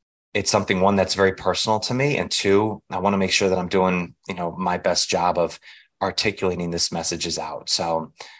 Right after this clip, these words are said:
um, with that, I'll leave it be there. If you've studied the Tao Te Ching before and it's been an impact on you, I'd love to hear your experiences about it. What are the big verses or what are the big messages that have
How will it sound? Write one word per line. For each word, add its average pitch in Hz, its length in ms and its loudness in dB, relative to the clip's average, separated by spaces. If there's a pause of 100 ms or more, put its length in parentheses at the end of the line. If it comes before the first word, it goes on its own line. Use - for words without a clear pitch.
(240)
um, 82 440 -6 (180)
with 147 240 4
that, 87 320 0 (340)
I'll 98 120 4
leave 101 200 2
it 90 80 -4
be 101 120 4
there. 90 300 4
If 104 180 0
you've 175 220 4
studied 165 440 4
the 175 120 4
Tao 156 240 2
Te 147 100 2
Ching 156 260 2
before 131 520 4
and 104 180 4
it's 104 140 -2
been 107 140 4
an 95 120 4
impact 107 420 0
on 92 140 4
you, 107 140 4
I'd 87 160 4
love 98 180 4
to - 80 -4
hear 95 480 2
your 82 540 0
experiences 90 680 -2
about 80 260 -2
it. 80 140 -4
What 95 160 6
are 95 160 4
the 87 100 -2
big 87 280 -2
verses 92 500 0
or 90 80 2
what 87 140 2
are 87 40 0
the 85 60 -4
big 85 180 -2
messages 87 580 -4
that 85 160 -2
have 82 220 -2